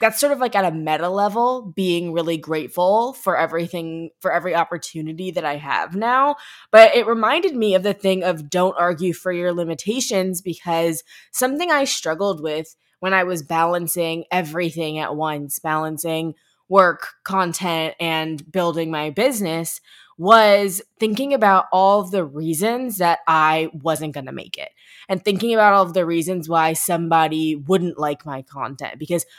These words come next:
I'm not as consistent or aesthetic as the other girls, because I have a job, or why someone wouldn't buy my robe, or why somebody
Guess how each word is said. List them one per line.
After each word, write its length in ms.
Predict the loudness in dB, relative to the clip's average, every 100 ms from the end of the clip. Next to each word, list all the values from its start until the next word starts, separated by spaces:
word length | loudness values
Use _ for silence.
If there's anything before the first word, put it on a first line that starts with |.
| -8
I'm 100 | 0
not 120 | 2
as 120 | 2
consistent 760 | 0 -8 -6 -2 -2 -2 -4 -6
or 80 | -6
aesthetic 560 | -4 -4 -4 -2 -2 -4
as 220 | -8 -6
the 140 | -8 -8
other 260 | -8 -12
girls, 360 | -8 -6 -4 -6
because 280 | -12 -14 -12
I 40 |
have 200 | -8 -8
a 40 | -8
job, 500 | -4 2 4 4 0 -2
or 360 | 0 0 -2 -6
why 220 | 2 4
someone 360 | 4 0 -2 -2
wouldn't 280 | 0 0 2
buy 160 | 0
my 160 | 2 -2
robe, 500 | 0 2 2 0 -4 -2
or 280 | 2 4 2
why 240 | 2 2
somebody 600 | 0 -4 -6 -4 -4 -4